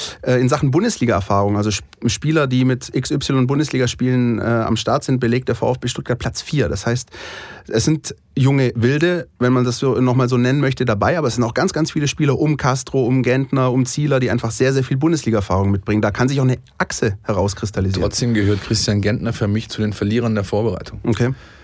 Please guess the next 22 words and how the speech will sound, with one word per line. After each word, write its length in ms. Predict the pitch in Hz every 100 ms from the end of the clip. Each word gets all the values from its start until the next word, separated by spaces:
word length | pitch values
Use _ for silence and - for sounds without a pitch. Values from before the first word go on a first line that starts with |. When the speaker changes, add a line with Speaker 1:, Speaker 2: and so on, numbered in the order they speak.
| - -
Speaker 2:
Erstens 320 | - 110 127 113
mal, 160 | 113
weil 100 | 104
er 100 | 107
sich 320 | 104 107 - - _ -
die 240 | - - 104
letzten 320 | 113 - 120
Jahre 220 | 107 120
ja 60 | 120
immer 120 | 120
diesen 240 | 113 107
Status, 460 | 110 110 139 131 -
äh, 160 | 92 80 67
war 220 | 92 107
immer 160 | 127
so, 200 | 127 120
uh, 220 | 117 131 139
der 140 | 113
steht 160 | 110 104
auf 80 |
der 100 | -
Kippe. 320 | 107 139 143